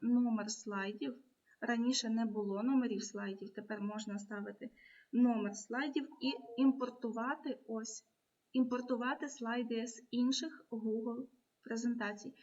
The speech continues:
Але це повинні бути Google презентації, які або відкриті для вас, або містяться на спільних дисках, або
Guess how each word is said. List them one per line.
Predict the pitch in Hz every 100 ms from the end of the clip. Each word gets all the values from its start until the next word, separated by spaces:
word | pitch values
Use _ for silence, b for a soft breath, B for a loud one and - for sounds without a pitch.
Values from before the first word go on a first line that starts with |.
| B B
Але | 220 226 226
це | 302
повинні | 330 254 240 226
бути | 220 240 233
Google | 247 247 240
презентації, | 240 233 226 226 226 214 214
які | 220 226 214 -
або | 208 214 220 -
відкриті | 208 220 202 180 214 208
для | 220
вас, | 226 247 - B B B
або | - 214 220
містяться | 220 214 214 202 208
на | 196 202
спільних | - 202 196 202
дисках, | - - 262 -
або | 202 202 226